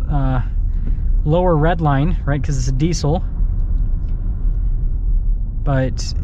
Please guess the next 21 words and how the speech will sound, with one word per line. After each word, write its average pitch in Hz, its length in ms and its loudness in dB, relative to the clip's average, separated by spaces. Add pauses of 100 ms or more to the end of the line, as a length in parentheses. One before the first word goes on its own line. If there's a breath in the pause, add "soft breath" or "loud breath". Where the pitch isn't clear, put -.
(140)
yeah, 156 120 2
it 147 80 2
seems 208 160 2
like 208 80 4
it's 190 120 0
gotta 202 140 2
get 175 160 0
into 160 140 2
those 147 160 2
turbos 170 340 2
at - 60 0
least 147 180 0
a 143 40 0
little 151 260 2
bit 147 160 0
to - 80 -4
get 143 120 0
any 156 200 2
amount 139 220 2
of 110 120 -2
power. 135 500 0